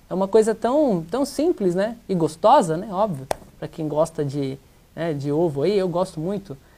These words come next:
É, mas assim, é, é um objeto simples, mas que dá pra gente estudar, que dá pra gente produzir imagens interessantes. E trabalhando com a luz, é, isso fica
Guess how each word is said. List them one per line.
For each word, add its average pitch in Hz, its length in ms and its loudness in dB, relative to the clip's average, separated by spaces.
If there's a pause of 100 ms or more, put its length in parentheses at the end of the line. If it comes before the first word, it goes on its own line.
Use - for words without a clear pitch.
(160)
É, 147 640 4
mas 170 180 0
assim, 196 440 2
é, 170 340 2
é 190 80 -2
um 208 80 0
objeto 240 400 0
simples, 277 720 0
mas 208 240 -4
que - 100 -12
dá 214 160 2
pra 220 140 -2
gente 208 240 -6
estudar, 214 680 2
que 185 60 -8
dá 180 140 -4
pra 185 140 -8
gente 190 480 -8 (360)
produzir 190 440 0
imagens 196 460 0
interessantes. 190 720 -2 (260)
E 208 60 -8
trabalhando 233 600 4
com 240 160 -2
a 202 80 0
luz, 208 560 -2 (460)
é, 156 560 2
isso 196 220 -6
fica 233 420 0